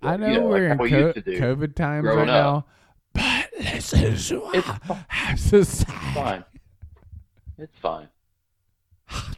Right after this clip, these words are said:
Speaker 2: sorry. So sorry.
Speaker 1: We're done with covid, man.
Speaker 2: Oh, shit.
Speaker 1: It's
Speaker 2: Did I
Speaker 1: done.
Speaker 2: miss it? Is it over?
Speaker 1: It's done. Yeah, it's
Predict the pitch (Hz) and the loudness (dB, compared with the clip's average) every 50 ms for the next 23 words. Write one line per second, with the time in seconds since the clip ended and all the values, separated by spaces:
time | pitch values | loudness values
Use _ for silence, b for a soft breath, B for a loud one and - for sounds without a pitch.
0 | - - - - - - - - - - - - - - - - - _ _ - | -16 -14 -10 -8 -6 -6 -6 -8 -12 -14 -14 -18 -20 -20 -20 -20 -20 _ _ -20
1 | - _ _ _ B B B B B B B B - - - - - - - - | -20 _ _ _ B B B B B B B B -10 -4 -2 -2 0 0 -2 -2
2 | - - - - - - - - - - - - - - - _ _ _ _ _ | -2 -4 -6 -8 -10 -14 -12 -12 -12 -14 -14 -18 -20 -20 -20 _ _ _ _ _
3 | _ _ - - - _ _ _ _ _ _ _ - 143 170 156 135 120 127 131 | _ _ -20 -20 -20 _ _ _ _ _ _ _ -6 -6 -4 -2 0 0 0 0
4 | 113 98 92 - - 107 110 104 87 85 80 73 - 85 85 90 90 _ _ _ | -2 -4 -6 -6 -2 -2 0 0 -2 -4 -10 -16 -16 -16 -16 -16 -18 _ _ _
5 | _ _ _ _ - 156 180 190 185 170 151 147 - - - 196 196 180 135 123 | _ _ _ _ -2 0 2 2 4 4 2 2 0 -4 -4 -4 -2 -2 -2 -2
6 | 113 120 127 143 156 160 180 190 226 262 285 240 - - _ - - 139 131 139 | -2 -2 -2 0 0 0 0 0 0 0 -2 -2 -4 -8 _ -14 -10 -8 -6 -2
7 | 156 165 170 - - 254 240 233 226 220 - - - _ _ _ _ - 262 240 | 4 6 6 6 6 6 2 0 -2 -4 -8 -16 -20 _ _ _ _ -20 -20 -20
8 | 240 - - _ _ - - - - - - - 131 - 123 - | -20 -20 -20 _ _ -20 -20 -20 -20 -8 -4 -2 -2 -2 -2 -4